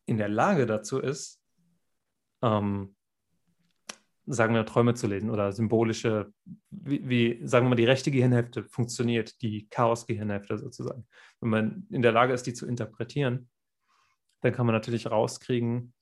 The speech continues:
was die Sachen da bedeuten. Und vielleicht kann man da auf was Neues kommen. Vielleicht kann man, wenn man sich wirklich viel mit den,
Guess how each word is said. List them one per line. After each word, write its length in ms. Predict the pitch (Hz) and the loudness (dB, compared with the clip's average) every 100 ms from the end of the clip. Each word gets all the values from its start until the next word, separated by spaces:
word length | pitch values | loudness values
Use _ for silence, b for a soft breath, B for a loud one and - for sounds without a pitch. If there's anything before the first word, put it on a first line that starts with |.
| _ _ _ | _ _ _
was 340 | - 117 113 - | -6 -2 -2 -2
die 260 | 120 110 | -4 -2
Sachen 260 | 104 113 123 | -6 -8 -4
da 100 | 113 | -2
bedeuten. 680 | 107 107 65 - - 107 110 | -4 -4 -4 -4 -6 -8 -6
Und 400 | 175 110 101 - | -6 -6 -6 -12
vielleicht 380 | - 107 101 | -10 -8 -6
kann 100 | - | -2
man 160 | 113 110 | 0 4
da 100 | 117 | 4
auf 160 | - - | 2 0
was 140 | 117 | -2
Neues 320 | 117 120 117 | 0 0 -2
kommen. 160 | 113 101 | -6 -2
Vielleicht 320 | 110 107 - | 0 0 0
kann 100 | 127 | 0
man, 160 | 127 120 | 0 0
wenn 100 | 110 | -2
man 80 | |
sich 160 | 104 - | -4 -6
wirklich 280 | 123 127 - | -8 -8 -10
viel 280 | - 156 151 | -4 0 0
mit 200 | 131 123 | 0 -2
den, 280 | 110 107 | -4 -6